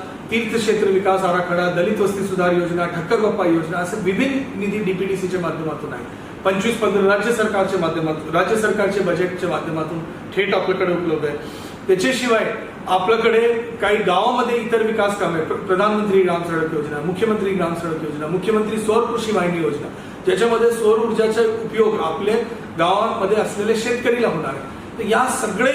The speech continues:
योजनाची अंमलबजावणी व्यवस्थितपणे व्हावा, ग्रामपंचायती सहकारीची भूमिका अनु-, त्या ठिकाणी नोंदवावा, त्याची गती आणण्यासाठी प्रयत्न करावा,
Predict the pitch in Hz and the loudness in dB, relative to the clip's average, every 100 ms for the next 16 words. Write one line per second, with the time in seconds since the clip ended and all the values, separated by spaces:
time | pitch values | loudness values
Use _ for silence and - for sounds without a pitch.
0 | 247 214 - 196 202 226 180 196 226 214 | 2 2 0 -2 -4 -4 -2 0 2 4
1 | 190 190 196 160 185 214 226 202 190 175 | 2 0 0 2 2 2 0 0 2 2
2 | 170 170 - - - - 180 233 233 226 | 2 0 -2 -8 -8 -2 0 2 0 0
3 | 214 208 208 - 185 190 220 233 226 202 | 0 0 -2 0 0 2 0 0 0 0
4 | 202 208 208 208 - 185 190 - 185 190 | 0 0 0 -2 -4 -4 -4 -2 0 0
5 | 190 196 180 180 185 180 185 - - - | 0 2 0 2 2 2 0 -4 -12 -14
6 | - 185 170 233 165 180 180 254 220 220 | -6 -2 0 0 0 0 2 0 0 0
7 | 214 202 214 185 190 190 190 175 175 | 0 -2 0 0 0 0 0 0 0